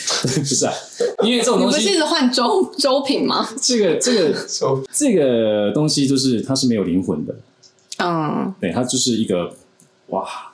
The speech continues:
Speaker 1: 你去打篮球，你跟朋友打篮球，你会觉得就很充实。
Speaker 2: 嗯。
Speaker 1: 但是你如果就单纯去讨论这件事情的话，它是没有灵魂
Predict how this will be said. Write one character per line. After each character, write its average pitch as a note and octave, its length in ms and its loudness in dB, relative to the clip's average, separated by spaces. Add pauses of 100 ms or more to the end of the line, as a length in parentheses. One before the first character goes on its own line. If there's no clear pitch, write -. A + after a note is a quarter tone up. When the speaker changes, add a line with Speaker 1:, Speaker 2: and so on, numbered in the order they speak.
(500)
Speaker 1:
你 A2+ 120 2
去 G3+ 160 0
打 F#2+ 220 0
篮 G#2+ 100 0
球， - 200 -2
你 F2+ 40 -2
跟 B2+ 120 2
朋 B2 100 0
友 A2+ 60 -2
打 - 140 -2
篮 E2+ 120 -2
球， F#2 200 -2
你 D#2+ 100 -2
会 F2+ 80 0
觉 F2+ 160 -2
得 E2+ 40 0
就 F2 220 0 (140)
很 D#2 100 -4
充 F2+ 240 0
实。 - 320 -2 (380)
Speaker 2:
嗯。 F#3+ 80 0
Speaker 1:
但 F3 100 2
是 E3 200 2
你 G2 280 0
如 A#2 100 2
果 B2 160 2
就 B2 120 0
单 B2 180 2
纯 F#2 240 -2
去 F2 560 -2 (300)
讨 F2+ 140 0
论 G2+ 120 2
这 G#2+ 60 0
件 G#2+ 100 0
事 - 100 -2
情 D#2+ 160 -4
的 F2 60 0
话， F2+ 80 0
它 G2 60 0
是 F#2+ 120 -4
没 F#2+ 60 0
有 F2+ 80 0
灵 D2+ 260 -4
魂 E2+ 120 -8